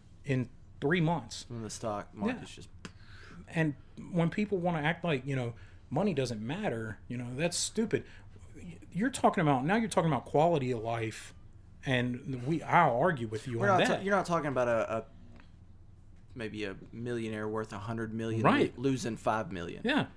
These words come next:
Speaker 2: You're talking about, you know, maybe somebody with a retirement of four hundred thousand losing
Speaker 1: Yeah.
Speaker 2: half
Speaker 1: Yeah.
Speaker 2: or more. I mean,
Speaker 1: And,
Speaker 2: y-,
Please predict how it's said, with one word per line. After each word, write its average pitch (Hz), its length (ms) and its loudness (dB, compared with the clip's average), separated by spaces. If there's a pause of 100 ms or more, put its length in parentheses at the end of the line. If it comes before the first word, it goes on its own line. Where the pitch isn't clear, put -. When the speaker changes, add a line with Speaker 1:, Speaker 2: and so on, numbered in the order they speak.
(140)
Speaker 2:
You're 156 120 -4
talking 151 260 0
about, 120 340 2 (560)
you 120 120 -6
know, 104 240 -4
maybe 113 200 -6
somebody 113 320 -2
with 110 140 -4
a 107 40 -10
retirement 110 580 -4
of 110 140 -6
four 117 280 -8
hundred 113 320 -4
thousand 107 420 -4
losing 101 280 -6
Speaker 1:
Yeah. 185 220 -2 (480)
Speaker 2:
half - 540 -4
Speaker 1:
Yeah. 254 160 2
Speaker 2:
or 190 40 0
more. 127 340 0
I 98 60 -6
mean, 110 300 -4
Speaker 1:
And, 160 260 2
Speaker 2:
y-, 127 60 -8